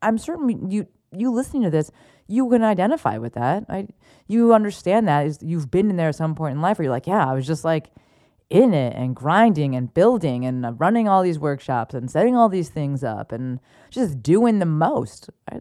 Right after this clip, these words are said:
I love it. Good for you. Good for you. I could see it in terms of sports too, where,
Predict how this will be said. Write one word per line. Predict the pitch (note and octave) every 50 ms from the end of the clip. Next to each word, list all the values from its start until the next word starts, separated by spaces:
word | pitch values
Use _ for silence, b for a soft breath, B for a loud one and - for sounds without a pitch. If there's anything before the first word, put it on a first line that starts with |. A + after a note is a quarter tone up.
| - -
I | - F3 G3+
love | G3+ G#3+ A#3 C#4 C4+
it. | F#3 C3+ A#2+
Good | - A3 C4 D4 C#4
for | - C4+ B3+
you. | A3+ F3 A#2 - - - - _ _ _ _ _ _ _ _ _
Good | _ - G#3 G3+ G3+ G3+ G3+ G3 F#3+ -
for | - _ _ E3+ E3 D#3+ D#3+ D#3 D#3 D3+ D3+ D3 b b b b b b b
you. | D#3 D3+ C3 A#2
I | - D#3+ F3+
could | - A#3+ G#3
see | - - A#3+ A#3+
it |
in | A#3 A#3
terms | A3+ A#3 A3+ G#3+
of | G#3
sports | - - - A#3+ C#4 G#3 D3 - -
too, | - A#3+ B3+ G#3+
where, | D#3 D3+ D3 D3 C#3+ C#3+ D3